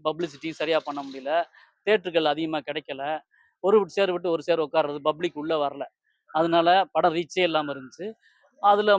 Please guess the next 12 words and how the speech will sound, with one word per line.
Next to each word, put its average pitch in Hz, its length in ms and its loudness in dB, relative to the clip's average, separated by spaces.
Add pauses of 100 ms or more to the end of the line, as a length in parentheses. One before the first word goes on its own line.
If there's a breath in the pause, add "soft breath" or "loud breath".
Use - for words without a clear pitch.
முதலாளி 196 280 6 (120)
கான்ட்ரவர்சி 185 480 0
பண்றதா 147 280 -6
நினைச்சு 147 280 -12 (200)
தம்பிராமையும் 175 560 0
உமாபதியும் 160 560 -4 (560)
கமிஷனர் 190 380 -4
ஆபீஸ் 151 220 -2
வரைக்கும் 151 280 -8
கம்ப்ளைண்ட்லாம் 165 460 -2
போய் 147 120 -6
கொடுத்து 143 280 -14